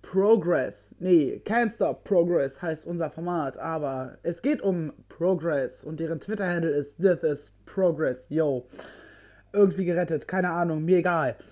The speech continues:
Wir haben nämlich heute eine kleine Zeitreise mit euch vor, denn wir reisen gemeinsam mit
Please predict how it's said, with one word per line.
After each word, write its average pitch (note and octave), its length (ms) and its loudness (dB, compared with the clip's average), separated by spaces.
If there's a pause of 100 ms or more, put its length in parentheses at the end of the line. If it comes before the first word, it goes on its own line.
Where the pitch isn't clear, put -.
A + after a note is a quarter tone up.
(1080)
Wir B3+ 160 4
haben C#4+ 120 8
nämlich C4 180 2
heute B3 240 4
eine A3 160 -2
kleine A3+ 240 0
Zeitreise B3 680 6
mit G3 160 2
euch E3+ 240 4
vor, C#3+ 540 -2 (480)
denn F#3+ 500 -4
wir F#3 420 2
reisen G3 600 2
gemeinsam E3+ 960 -4 (720)
mit G3+ 420 0